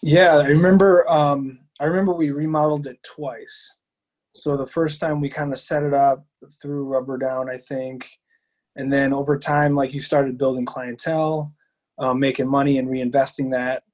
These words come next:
So you bought, um, the Rogue racks for the first time, and you, me, Amanda, Chris Yang, um, a couple others put that whole thing together. Um, started doing,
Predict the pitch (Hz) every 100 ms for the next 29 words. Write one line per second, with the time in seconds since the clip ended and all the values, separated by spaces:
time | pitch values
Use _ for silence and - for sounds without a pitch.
0 | _ _ _ _ - 127 123 127 123 120
1 | _ - 123 123 120 123 127 143 147 143
2 | 139 139 143 - 143 - 147 131 - 139
3 | 139 135 135 131 _ _ _ _ _ _
4 | - 131 143 147 147 143 139 135 135 135
5 | 135 131 - 135 - 131 131 131 131 131
6 | 131 _ _ _ _ _ _ - 135 131
7 | 127 123 147 143 139 135 127 123 - _
8 | _ _ _ - 147 147 135 135 131 139
9 | 127 127 131 131 127 - _ _ _ _
10 | _ _ _ - 135 127 127 127 123 123
11 | - _ _ _ _ _ _ - 139 131
12 | 127 135 131 131 127 123 123